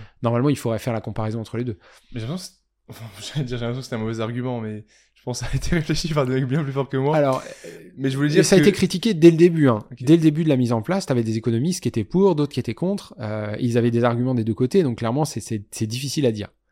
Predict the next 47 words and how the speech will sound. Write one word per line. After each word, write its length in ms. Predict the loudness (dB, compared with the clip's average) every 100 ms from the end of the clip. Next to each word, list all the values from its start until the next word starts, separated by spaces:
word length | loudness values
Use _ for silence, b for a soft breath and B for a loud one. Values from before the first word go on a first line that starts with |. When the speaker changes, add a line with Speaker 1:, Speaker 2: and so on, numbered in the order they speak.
| B B B
Speaker 1:
Après, 260 | 0 4 6
il 60 |
y 40 | 6
a 40 |
aussi 200 | 4 2
cette 220 | -4 -4
idée 220 | 2 2
que 300 | 2 2 2 B _
les, 260 | -4 -2 -4
ceux 180 | -4
qui 80 | -2 -2
ont 20 |
mis 100 | -2
en 80 | -2
place 260 | -2 -4
l'euro 240 | -2 0 0
se 160 | 0
disaient, « 400 | -2 0 0 0 -2
OK, 200 | -4 -2 -2
mais 160 | -2 B B B
le 160 | 0 0
fait 240 | 0 -4 0
de 100 | 0
mettre 280 | 0 0
en 60 | -4
place 300 | -4 -8 -6
une 120 | -6
union 200 | -4 -4
monétaire, 600 | -2 -2 -4 -2 -2 -4 -12 _
ça 240 | -8 -6
va 300 | -2 -2 0
générer 560 | 0 0 0 0 0 0
l'union 260 | 0 -2 -4
fiscale. » 540 | -6 -8 -6 -6 -10 _ _
C'est-à-dire 240 | -8 -2
le 100 | 0
côté, 560 | 2 0 2 2 0 -2
on 140 | 0 0
a 40 |
un 120 | 0
gros 320 | -2 -4 -2 0
budget 320 | -2 -2 -2
de 60 | -2
l'Europe 320 | -2 -4 -6
pour 100 | -8
ensuite 260 | -8 -10
redistribuer. 680 | -10 -10 -10 -10 -4 -4 -4